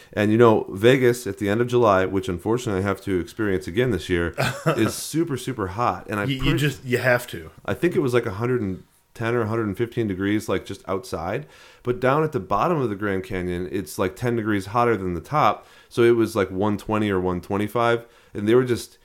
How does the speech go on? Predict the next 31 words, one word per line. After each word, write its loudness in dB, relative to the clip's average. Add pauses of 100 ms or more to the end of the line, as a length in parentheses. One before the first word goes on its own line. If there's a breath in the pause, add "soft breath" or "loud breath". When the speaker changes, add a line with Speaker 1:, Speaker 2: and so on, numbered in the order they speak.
(220 soft breath)
Speaker 1:
handing 0
out 4
water 4
bottles. 4
Like, 0
people -4
were 2
passing 0
out. 2
It 0
was 0
Speaker 2:
Oh, -8
I -10
bet. -10
Speaker 1:
That's 0
what 4
I 4
remember. 0
<laughs> -10
Speaker 2:
<laughs> 6
Speaker 1:
But 6
it 4
Speaker 2:
It 2
Speaker 1:
was, 4
Speaker 2:
was -2
Speaker 1:
it 2
Speaker 2:
kind 6
Speaker 1:
was, -2
Speaker 2:
of -2
an 0
ordeal. -4